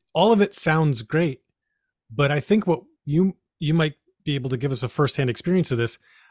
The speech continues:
I would say diversity is disruptive and dangerous <laughs> to white supremacist societies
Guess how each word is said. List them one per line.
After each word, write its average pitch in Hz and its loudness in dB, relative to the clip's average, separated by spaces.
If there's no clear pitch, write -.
I 165 2
would 220 -2
say 233 2
diversity 139 2
is 120 -2
disruptive 131 0
and 131 -2
dangerous 135 2
<laughs> - -20
to 208 2
white 170 4
supremacist 165 0
societies 160 -2